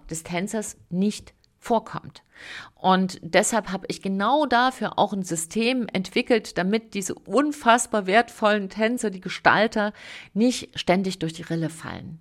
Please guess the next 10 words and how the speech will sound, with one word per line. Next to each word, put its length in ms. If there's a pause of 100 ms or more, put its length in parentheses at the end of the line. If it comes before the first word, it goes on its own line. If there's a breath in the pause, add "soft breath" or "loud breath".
(720 loud breath)
Und 360
das 140
Problem 640
bei 120
Tänzern, 440
weil 140
mir 120
hat 140
jetzt... 340
Ähm, 400